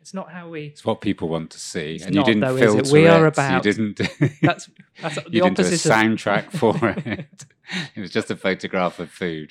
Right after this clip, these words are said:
Speaker 1: That would,
Speaker 2: Ridiculous.
Speaker 1: that would go against what we're about.
Speaker 2: Okay.
Speaker 1: Wouldn't it? In, in,
Speaker 2: Yeah.
Speaker 1: in every
Speaker 2: We're
Speaker 1: way.
Speaker 2: raw and uncut.
Speaker 1: We are. And I just thought, well, that's just, as I said, wabi sabi.
Speaker 2: Exactly. Yeah, my apology was around language. And, um, I'm not gonna do a big apology because I'm not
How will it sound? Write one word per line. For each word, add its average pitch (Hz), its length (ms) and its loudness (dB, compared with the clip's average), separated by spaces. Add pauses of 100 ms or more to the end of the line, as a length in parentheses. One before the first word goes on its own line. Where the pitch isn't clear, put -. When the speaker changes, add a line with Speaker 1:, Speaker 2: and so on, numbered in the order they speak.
Speaker 1:
That 98 80 -8
would, 143 60 -12
Speaker 2:
Ridiculous. 156 440 -4
Speaker 1:
that 147 60 -4
would - 20 -4
go 131 40 -4
against 127 400 -8
what 151 140 -10
we're 131 100 -12
about. 123 420 -10 (420)
Speaker 2:
Okay. 78 320 -10 (140)
Speaker 1:
Wouldn't 139 220 -12
it? 156 120 -18
In, 131 200 -16
in, 123 380 -16
Speaker 2:
Yeah. 147 200 -14
Speaker 1:
in 143 180 -10
every 180 300 -6
Speaker 2:
We're - 80 -4
Speaker 1:
way. 127 60 -2
Speaker 2:
raw 90 300 2
and 85 180 -10
uncut. 85 260 -10
Speaker 1:
We 143 120 -2
are. 156 360 -4
And 143 100 -8
I 147 40 -6
just 139 160 -16
thought, 147 180 -8
well, 165 80 -10
that's 156 200 -10
just, - 360 -10 (320)
as 131 160 -6
I 131 40 -14
said, 139 280 -4
wabi 127 240 -4
sabi. 131 440 -6 (200)
Speaker 2:
Exactly. 78 560 -14 (320)
Yeah, 117 160 2
my 127 160 2
apology 107 400 -2
was 87 160 -4
around 85 380 -4
language. 80 520 -10 (160)
And, 87 200 -8
um, 82 260 -10 (140)
I'm 110 240 -2
not 120 120 2
gonna 101 120 -2
do 90 80 -6
a 85 40 -8
big 85 160 -8
apology 85 380 -10
because - 220 -16
I'm 85 160 -6
not 87 240 -8